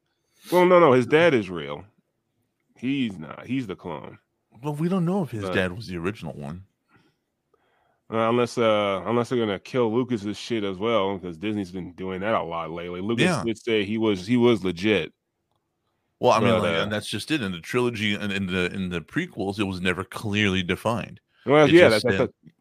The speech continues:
Speaker 1: yeah, that's
Speaker 2: it
Speaker 1: one of
Speaker 2: just
Speaker 1: the
Speaker 2: said that
Speaker 1: things.
Speaker 2: he's the one that wanted, uh, uh,
Speaker 1: A
Speaker 2: that
Speaker 1: child.
Speaker 2: wanted a race of his own. Yeah.
Speaker 1: Yeah,
Speaker 2: And
Speaker 1: yeah,
Speaker 2: that's,
Speaker 1: you,
Speaker 2: and
Speaker 1: yeah,
Speaker 2: that's
Speaker 1: exactly.
Speaker 2: Boba.
Speaker 1: Yeah, that, that, that's, that's what, that's like Lucas being, like, a little troll there.
Speaker 2: So, like,
Speaker 1: Being a, you
Speaker 2: I
Speaker 1: know,
Speaker 2: don't know,
Speaker 1: being a
Speaker 2: like,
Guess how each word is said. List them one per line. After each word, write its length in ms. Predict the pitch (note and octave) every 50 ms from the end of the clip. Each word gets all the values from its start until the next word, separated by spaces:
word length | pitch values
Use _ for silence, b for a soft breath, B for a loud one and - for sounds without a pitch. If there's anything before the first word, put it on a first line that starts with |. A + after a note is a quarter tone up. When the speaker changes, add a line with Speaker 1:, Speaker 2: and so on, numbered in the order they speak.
| _ - _ _
Speaker 1:
yeah, 200 | B2+ C#3 C3 A#2+
that's 180 | A#2+ B2+ A#2 C3
Speaker 2:
it 40 | C3+
Speaker 1:
one 100 | C3+ B2+
of 60 | A#2+
Speaker 2:
just 0 |
Speaker 1:
the 60 | A#2+
Speaker 2:
said 80 | A#2+ B2
that 40 | B2+ B2
Speaker 1:
things. 120 | A2 G#2+
Speaker 2:
he's 300 | B2 B2 B2+ B2+ A#2 G#2
the 100 | G2 G2
one 300 | F#2+ G2 G#2+ A2 A2 G#2+
that 160 | G2 F#2 - F2
wanted, 500 | F#2+ G2 G2 G2 F#2 - G2+ F#2 E2+ - -
uh, 40 | F#2+
uh, 680 | F2+ F2 E2+ E2+ - F2 F2+ E2+ E2 E2 E2 E2 D#2+ - - _ _ _ _ _ _
Speaker 1:
A 40 | -
Speaker 2:
that 80 | G#2 -
Speaker 1:
child. 280 | - D#3 D#3 C3 -
Speaker 2:
wanted 200 | G2 F#2+ F#2 E2+
a 60 | F2
race 320 | E2+ F2+ F#2+ G2 G2 F#2 G2+
of 100 | F#2 F2
his 120 | F2 E2 G2+
own. 240 | A#2 A2+ E2+ D2+ - -
Yeah. 240 | A2 G2 E2 D#2 - - b b b b b b
Speaker 1:
Yeah, 200 | C3 E3 F3 C#3
Speaker 2:
And 120 | G#2+ G#2 C#3
Speaker 1:
yeah, 60 | C#3+
Speaker 2:
that's, 180 | - - G#2+ A#2
Speaker 1:
you, 120 | B2 B2+
Speaker 2:
and 80 | - D#3
Speaker 1:
yeah, 100 | D#3+ -
Speaker 2:
that's 120 | A#2+ B2
Speaker 1:
exactly. 200 | C#3 D3 C#3 A#2 F#2 F#2
Speaker 2:
Boba. 220 | D#2+ D2+ D2 F2 - _ _ _ _ _ _
Speaker 1:
Yeah, 140 | A2 A#2 A2+
that, 180 | G2 A#2 A2 G2+
that, 100 | G#2 G#2
that's, 160 | B2 A#2+ A2+
that's 200 | - A#2 G#2+ -
what, 160 | B2 B2 A#2+
that's 160 | A#2 B2 A#2+ -
like 120 | B2 F#2+
Lucas 240 | B2 C3+ A#2+ C3 A#2
being, 200 | - B2 A#2+ A#2
like, 100 | A#2 A2
a 40 | A2
little 200 | A#2 A2+ A2 G#2
troll 520 | - - - - C3+ C#3 C#3+ B2+ A2+ G#2+ G2
there. 380 | F#2+ F#2+ F#2 F2+ F2+ F2+ - B B B B B B _ _ - - - -
Speaker 2:
So, 280 | - - E3 D#3+ C#3+ -
like, 340 | - D3 C3+ A#2+ A2 _ - C3+ A#2+ B B B B B B - G2+
Speaker 1:
Being 200 | G2+ G2+ G2+ G2
a, 40 | F#2 E2+ F2 - G2+
you 60 | -
Speaker 2:
I 60 | C#3
Speaker 1:
know, 60 | C#3
Speaker 2:
don't 120 | A#2 G#2 F#2+
know, 120 | F#2+ F#2
Speaker 1:
being 40 | F#2+
a 20 |
Speaker 2:
like, 220 | G#2 G2+ G2 F#2+